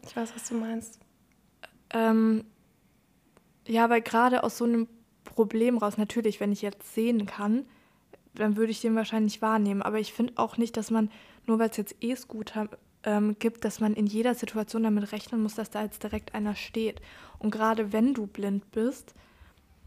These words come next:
Speaker 2: so, wo soll der gute Mann denn gehen? Also,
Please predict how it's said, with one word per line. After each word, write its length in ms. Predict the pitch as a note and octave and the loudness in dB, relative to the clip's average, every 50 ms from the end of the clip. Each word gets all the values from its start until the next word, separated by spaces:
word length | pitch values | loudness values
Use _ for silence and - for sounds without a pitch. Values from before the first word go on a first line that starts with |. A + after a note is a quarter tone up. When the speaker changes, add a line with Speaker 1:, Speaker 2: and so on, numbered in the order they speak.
| - _ _ _ _ _ - - - _ _ _ - - - | -20 _ _ _ _ _ -20 -20 -20 _ _ _ -20 -16 -14
Speaker 2:
so, 400 | - G#3+ - A#3 A3+ G#3 G#3 - - - | -8 -2 0 0 0 0 -4 -8 -8 -4
wo 160 | G#3 A3 A3+ | 0 0 0
soll 200 | A3 - A3+ A3+ | 2 4 2 4
der 120 | A3+ A3 | 4 2
gute 280 | G#3 - A3+ G#3 - G#3+ | 0 -2 -6 -4 0 0
Mann 200 | G#3 G#3+ G#3+ G#3+ | 0 2 2 2
denn 180 | G#3+ G#3 G3 G3 | 2 0 0 0
gehen? 280 | A3 A3+ A#3+ A3 F#3+ - - _ _ _ _ _ _ _ _ _ _ _ _ _ _ _ _ _ - | 0 0 0 0 -2 -6 -12 _ _ _ _ _ _ _ _ _ _ _ _ _ _ _ _ _ -2
Also, 460 | - G#3+ G#3 G3+ G#3 G#3 G#3 G#3 G#3 | -2 -2 0 0 -2 -2 -2 -2 -2